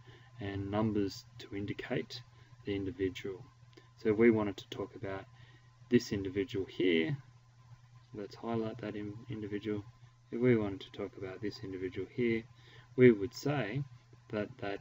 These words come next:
individual is from the second generation. So they're the second generation, and they're the third individual from that generation. Okay, so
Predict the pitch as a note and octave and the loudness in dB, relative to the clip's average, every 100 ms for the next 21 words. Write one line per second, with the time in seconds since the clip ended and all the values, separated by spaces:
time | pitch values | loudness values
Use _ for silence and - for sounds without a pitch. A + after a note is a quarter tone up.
0 | - G#2 G2+ F#2+ G2 F#2 G2 F#2 F#2+ F#2+ | -8 -8 -6 -4 -4 -4 -4 -4 -2 -2
1 | F#2+ F#2 - F#2+ F#2+ F#2+ F#2+ - - - | -2 -4 -10 -10 -8 -6 -8 -12 -20 -20
2 | - - - - C3 A#2 G2 G2 A2+ C3 | -20 -18 -8 -2 -2 -2 -6 -4 -2 -4
3 | - B2 A#2+ - - - - - _ - | -2 -2 -2 -8 -16 -20 -20 -20 _ -20
4 | - - - - - - G2 F#2+ F#2+ - | -20 -20 -20 -20 -20 -12 -8 -6 -8 -6
5 | C3 - G2 F#2+ F#2+ F#2+ F#2 - G2 F#2+ | -6 -6 -10 -10 -8 -8 -8 -10 -10 -12
6 | - - - - - - - - - F#2+ | -16 -20 -20 -20 -20 -20 -20 -20 -18 -14
7 | F#2 F#2+ F#2 F#2 - - - - - - | -12 -10 -10 -12 -16 -20 -20 -20 -20 -20
8 | - - - - - - - - - - | -20 -20 -20 -20 -20 -20 -20 -20 -20 -8
9 | G#2+ G#2 G2 F#2+ F#2+ F#2 F2+ F#2 F#2+ F#2 | -2 0 2 0 -4 -8 -8 -8 -8 -8
10 | F2+ - - - - - - - - - | -12 -18 -20 -20 -20 -20 -20 -20 -20 -20
11 | - - - - - - - - G2+ G2 | -20 -20 -20 -20 -20 -20 -20 -16 -12 -12
12 | F#2 F#2+ F2+ F2+ F2 - - - - - | -12 -12 -12 -12 -12 -12 -14 -20 -20 -20
13 | - - - - - - - - - - | -20 -20 -20 -20 -20 -20 -20 -20 -20 -20
14 | - - - - - C3+ D3 C3+ - - | -20 -20 -20 -20 -20 -12 -10 -10 -14 -16